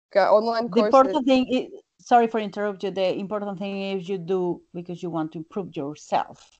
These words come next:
Speaker 1: Yeah, I mean, you can
Speaker 2: Not
Speaker 1: never be
Speaker 2: just
Speaker 1: happy
Speaker 2: is
Speaker 1: with yourself.
Speaker 2: Yeah, <laughs> yeah.
Speaker 1: <laughs>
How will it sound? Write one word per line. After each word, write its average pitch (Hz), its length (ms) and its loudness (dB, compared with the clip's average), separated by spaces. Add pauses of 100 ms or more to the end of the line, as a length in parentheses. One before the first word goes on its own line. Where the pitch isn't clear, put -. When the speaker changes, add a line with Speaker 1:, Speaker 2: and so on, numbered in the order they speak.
Speaker 1:
Yeah, 208 320 4
I 214 80 2
mean, 247 200 0
you 277 80 -2
can 302 180 4
Speaker 2:
Not - 20 0
Speaker 1:
never 254 200 -2
be 240 220 2
Speaker 2:
just - 0 -
Speaker 1:
happy 214 300 6
Speaker 2:
is - 20 0
Speaker 1:
with 165 140 -2
yourself. 185 420 -4 (840)
Speaker 2:
Yeah, 185 260 0 (100)
<laughs> - 40 10
yeah. 240 300 8 (240)
Speaker 1:
<laughs> 311 440 2